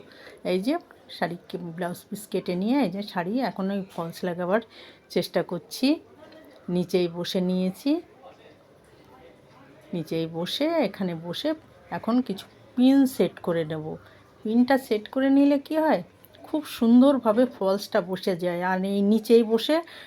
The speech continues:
সব থেকে এটাকে সেট করলে তাহলে আর শাড়ি কোঁচকায় না। ওই যে অনেক সময় ফলস লাগাবার পর দেখা যায় শাড়িতে,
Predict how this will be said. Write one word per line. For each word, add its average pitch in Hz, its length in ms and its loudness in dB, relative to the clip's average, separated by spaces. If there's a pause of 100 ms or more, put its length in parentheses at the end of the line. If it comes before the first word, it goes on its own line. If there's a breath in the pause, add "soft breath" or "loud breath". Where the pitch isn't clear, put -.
সব 233 200 2 (140)
থেকে 254 220 2
এটাকে 220 300 0
সেট 226 320 -4
করলে 254 260 2
তাহলে 190 340 -2
আর 202 80 2
শাড়ি 208 480 0 (380 soft breath)
কোঁচকায় 247 520 2
না। 160 180 -6 (460 loud breath)
ওই 170 80 -4
যে 180 100 2
অনেক 202 260 0
সময় 226 220 2
ফলস 196 400 -6
লাগাবার 185 520 2 (120)
পর 185 160 0 (100)
দেখা 190 240 -4
যায় 185 240 0
শাড়িতে, 185 640 -2